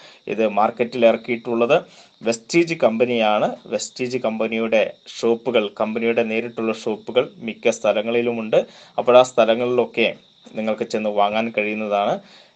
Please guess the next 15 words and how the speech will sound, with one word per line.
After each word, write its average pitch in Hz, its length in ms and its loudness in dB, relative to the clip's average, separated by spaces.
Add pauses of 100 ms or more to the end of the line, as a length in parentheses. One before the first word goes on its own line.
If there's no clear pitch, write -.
ഇനി 113 220 -2 (240)
നിങ്ങൾക്ക് 107 640 0
മറ്റുള്ളവരെ, 110 720 2
വെസ്റ്റീജ് 117 580 -4 (200)
കമ്പനിയിൽ 107 500 -2
ജോലി 120 300 0
ചെയ്യുന്നവരെ 107 640 -2 (340)
കണ്ടെത്തി 107 560 -4
അവരിൽ 131 340 2
നിന്നും 127 300 0
നിങ്ങൾക്കിത് 104 460 -4 (300)
വാങ്ങാൻ 110 500 0
കഴിയുന്നതാണ്. 98 580 -6 (600)
അപ്പോൾ 156 220 6 (1000)
ഇതാണ് 151 380 4